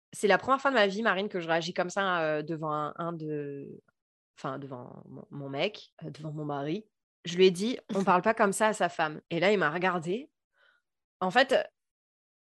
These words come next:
j'ai tellement plus envie de me prendre la tête que dans ma vie, euh, amoureuse, parce que Dieu sait si je me la suis prise quand même,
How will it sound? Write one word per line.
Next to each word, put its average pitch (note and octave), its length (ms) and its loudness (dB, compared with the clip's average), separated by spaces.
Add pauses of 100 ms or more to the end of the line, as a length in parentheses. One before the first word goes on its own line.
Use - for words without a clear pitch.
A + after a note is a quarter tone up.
(300)
j'ai A3 180 2
tellement D4+ 320 4
plus - 160 -6
envie A#3 200 -4
de A#3 60 -2
me G#3+ 100 0
prendre G3 200 -4
la F3+ 120 4
tête G#3+ 240 0 (360)
que E3 1200 2
dans F3+ 160 4
ma F3 140 4
vie, G3+ 320 -2
euh, D#3+ 340 -2 (100)
amoureuse, E3+ 640 2 (440)
parce D#3+ 180 -4
que - 100 -8
Dieu D#3 180 -2
sait F#3+ 160 -4
si F3+ 140 -6
je D#3+ 80 -8
me E3 100 -2
la D#3 140 4
suis D3+ 160 -10
prise - 280 -8
quand F3 120 -2
même, E3+ 260 -4